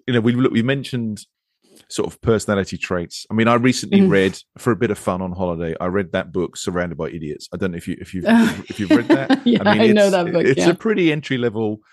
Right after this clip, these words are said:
Speaker 1: kind of introduction to the four, four color types.
Speaker 2: Mm-hmm.
Speaker 1: And, uh, the danger of all that stuff at that high level is people run around going, "I'm a red, I'm
Speaker 2: Mm.
Speaker 1: deal with it." <laughs>
Speaker 2: Mm-hmm.
Speaker 1: Or,
Speaker 2: Mm. Yeah,
Speaker 1: "I'm
Speaker 2: yeah.
Speaker 1: a yellow, don't bother give me any of the detail, love.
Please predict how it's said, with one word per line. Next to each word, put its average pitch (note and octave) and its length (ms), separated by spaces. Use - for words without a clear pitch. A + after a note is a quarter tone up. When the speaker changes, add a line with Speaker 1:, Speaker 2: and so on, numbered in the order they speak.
Speaker 1:
kind A2 200
of F#2+ 160
introduction G2+ 580
to G#2 100
the E2+ 80
four, F#2 240
four F#2+ 200
color G2 220
types. - 440
Speaker 2:
Mm-hmm. G2+ 240
Speaker 1:
And, F3 320
uh, G3+ 360
the B2+ 100
danger E3+ 500
of C3+ 100
all D3+ 160
that B2 160
stuff - 260
at - 80
that F#2+ 160
high G2+ 220
level E2 440
is F#2 320
people A#2+ 220
run D3 180
around C#3 420
going, G2 280
"I'm B2 160
a C#3 60
red, A#2 340
I'm G3 160
Speaker 2:
Mm. D#3 240
Speaker 1:
deal D3 160
with G2+ 140
it." - 180
<laughs> - 80
Speaker 2:
Mm-hmm. F3 360
Speaker 1:
Or, G3+ 120
Speaker 2:
Mm. G3+ 340
Yeah, C4 580
Speaker 1:
"I'm D#3 140
Speaker 2:
yeah. A#3 120
Speaker 1:
a - 40
yellow, A#2 280
don't D#3 220
bother D#3 180
give C#3 200
me C3 360
any A2 140
of E3 60
the F3 60
detail, G2+ 420
love. E2+ 260